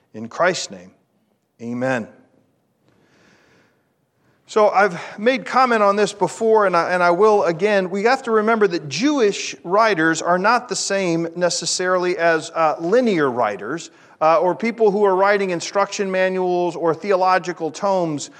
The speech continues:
Uh, those who have been impacted by the Enlightenment and Greek thinking have a tendency to write theology that starts at point A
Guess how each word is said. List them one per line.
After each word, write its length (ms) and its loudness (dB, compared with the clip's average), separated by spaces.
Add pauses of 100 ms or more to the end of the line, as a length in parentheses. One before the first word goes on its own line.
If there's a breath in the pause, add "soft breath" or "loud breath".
(200 loud breath)
Uh, 160 4
those 400 0
who 60 -4
have 140 2
been 120 0
impacted 600 -2
by 180 2
the 120 -4
Enlightenment 680 -2
and 160 -6
Greek 240 -6
thinking 460 -4
have 220 0
a 40 0
tendency 520 -6
to 80 -2
write 340 0
theology 640 0
that 160 -6
starts 360 0
at 140 -2
point 320 -4
A 400 2